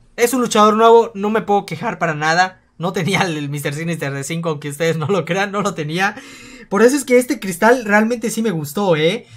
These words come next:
El Guardian igual lo quiero, amigos. Nada más tengo al Guardián de... De tres estrellas. No tengo ni siquiera el de cuatro. Así que, por favor, por favor, por favor.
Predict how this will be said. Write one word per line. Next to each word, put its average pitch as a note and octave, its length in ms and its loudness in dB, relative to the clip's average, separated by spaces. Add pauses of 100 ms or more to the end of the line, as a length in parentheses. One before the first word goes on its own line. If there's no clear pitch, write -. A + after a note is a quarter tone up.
(240)
El G3 120 -2
Guardian B3+ 440 0
igual A#3 220 2
lo B3+ 120 -2
quiero, A#3 480 0
amigos. D3 560 -8
Nada A3 220 2
más C#4 120 0
tengo C4+ 200 0
al A#3 80 4
Guardián F#3 400 -2
de... D3 640 -4 (340)
De D3+ 220 -6
tres A3 260 -2
estrellas. G#3 380 0
No G#3 100 -4
tengo B3 180 -2
ni F3+ 120 -4
siquiera A3 320 2
el F3+ 80 -2
de D3 160 -4
cuatro. F#3+ 560 -4 (300)
Así D#3+ 220 -6
que, G#3+ 300 0 (240)
por F3 160 -2
favor, A3+ 340 6
por A#3 140 -2
favor, A3+ 300 6
por A#3 160 -4
favor. C4 560 4